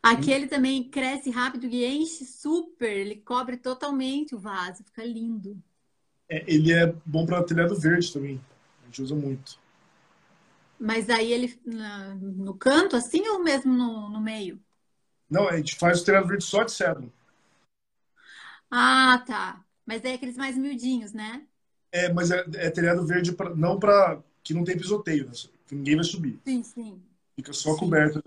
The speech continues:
Speaker 2: telhado fica verdinho, daí não precisa, esse não precisa nem de irrigação, porque daí a chuva vai, vai. E é legal que eles usam na Alemanha e ele aguenta neve, fica camada de neve o inverno inteiro,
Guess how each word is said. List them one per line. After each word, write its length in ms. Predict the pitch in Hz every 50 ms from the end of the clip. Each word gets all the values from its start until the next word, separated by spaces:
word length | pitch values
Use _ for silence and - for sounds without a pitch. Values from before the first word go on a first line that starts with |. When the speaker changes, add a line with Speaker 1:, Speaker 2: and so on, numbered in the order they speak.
| - -
Speaker 2:
telhado 260 | 156 147 143 139 139
fica 140 | - 156 147
verdinho, 460 | 131 143 143 135 127 127 143 160 170
daí 100 | 147 143
não 60 | 143 139
precisa, 340 | - - 151 151 156 160 156 - - - - - -
esse 360 | 139 147 180 202 - - 208
não 100 | 202 214
precisa 220 | 170 - - 208 196
nem 120 | 190 190
de 100 | 196 202
irrigação, 500 | 190 196 202 202 202 - - 135 - - - _ _ _ -
porque 240 | 131 117 - 139 131
daí 340 | 131 135 131 127 131 135 - _ _ _ -
a 60 | -
chuva 400 | 135 - - 147 143 147 151 147
vai, 80 | 143 151
vai. 220 | - - 135 135 135 - - - _ _ _ _ _ _ - - - _ -
E 60 | 143
é 20 | 139
legal 260 | 143 143 151 160 170
que 80 | 170 196
eles 180 | 180 165 147
usam 200 | 170 180 202 190
na 80 | 180 170
Alemanha 600 | 165 156 147 139 139 151 185 214 214 170 123 - - _ _ _ _ _ - - -
e 140 | 139 147
ele 120 | 147 151 175
aguenta 480 | 180 165 147 156 160 180 170 180 208
neve, 400 | 202 190 175 180 208 202 156 139
fica 240 | 135 - - 143 160
camada 360 | 151 - 165 151 160 170 175
de 100 | 170 175 175
neve 320 | 165 151 160 180 180 180
o 40 | 170
inverno 300 | 151 139 156 156 - 202
inteiro, 440 | 208 - 165 156 170 190 208 208 -